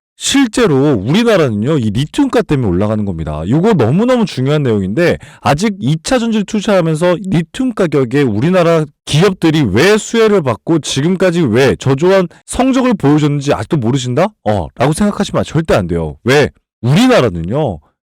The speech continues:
엘에스 멀티리얼즈뿐만 아니라 엘에스 그룹이 노리는 것처럼 똑같이 소재 기업입니다. 요게 너무너무 중요한 내용이에요. 리튬을 사와서 여러분들 가공해서 이 차 전지를 팔고 있는 우리나라는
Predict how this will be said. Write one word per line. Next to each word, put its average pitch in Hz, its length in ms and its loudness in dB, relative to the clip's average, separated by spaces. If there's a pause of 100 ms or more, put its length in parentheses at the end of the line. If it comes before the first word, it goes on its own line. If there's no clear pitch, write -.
(180)
엘에스 214 380 -4 (100)
멀티리얼즈뿐만 170 960 0
아니라 151 280 0
엘에스 156 520 -2
그룹이 165 460 0
노리는 123 340 0
것처럼 113 400 -4
똑같이 226 960 0 (380)
소재 247 540 -4
기업입니다. 90 800 -4
요게 156 300 2
너무너무 180 480 0
중요한 117 340 -4
내용이에요. 80 480 -4 (280)
리튬을 139 580 0 (260)
사와서 127 800 0
여러분들 131 240 0
가공해서 117 840 -4
이 120 200 -4
차 175 160 -2
전지를 135 340 -2
팔고 214 500 -2
있는 139 300 -4
우리나라는 104 800 -2